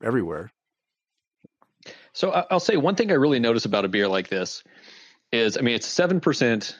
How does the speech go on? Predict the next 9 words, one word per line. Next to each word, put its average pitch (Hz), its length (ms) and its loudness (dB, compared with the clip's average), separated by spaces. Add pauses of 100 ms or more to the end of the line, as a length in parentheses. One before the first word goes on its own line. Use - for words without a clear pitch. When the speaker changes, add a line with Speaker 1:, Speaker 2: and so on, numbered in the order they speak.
(140)
Speaker 2:
uh, 104 180 2
alcohol 107 320 0
by 104 120 0
volume. 90 540 -2 (480)
And 117 480 -2 (160)
if 120 160 -4
you 202 220 -2
take 135 380 -2
a, 98 520 -2